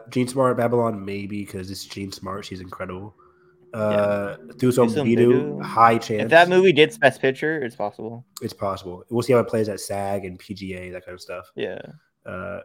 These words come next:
Speaker 1: Jamie
Speaker 2: Jamie
Speaker 1: Lee,
Speaker 2: Lee
Speaker 1: I don't
Speaker 2: Curtis,
Speaker 1: see it.
Speaker 2: not happening.
Speaker 1: Janelle,
Speaker 2: Janelle
Speaker 1: though,
Speaker 2: Monáe,
Speaker 1: I'm
Speaker 2: okay.
Speaker 1: hearing it. I'm hearing it.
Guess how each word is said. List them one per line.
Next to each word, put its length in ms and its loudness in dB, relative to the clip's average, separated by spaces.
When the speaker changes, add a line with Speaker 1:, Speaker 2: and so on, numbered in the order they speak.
Speaker 1:
Jamie 200 4
Speaker 2:
Jamie 40 6
Speaker 1:
Lee, 60 4
Speaker 2:
Lee 60 4
Speaker 1:
I 40 4
don't 60 0
Speaker 2:
Curtis, 260 4
Speaker 1:
see 120 -4
it. 180 -8
Speaker 2:
not 140 -4
happening. 520 -10
Speaker 1:
Janelle, 280 0
Speaker 2:
Janelle 0 -
Speaker 1:
though, 140 8
Speaker 2:
Monáe, 220 4
Speaker 1:
I'm 80 -2
Speaker 2:
okay. 180 0
Speaker 1:
hearing 260 6
it. 180 -2
I'm 160 -2
hearing 320 -2
it. 140 -8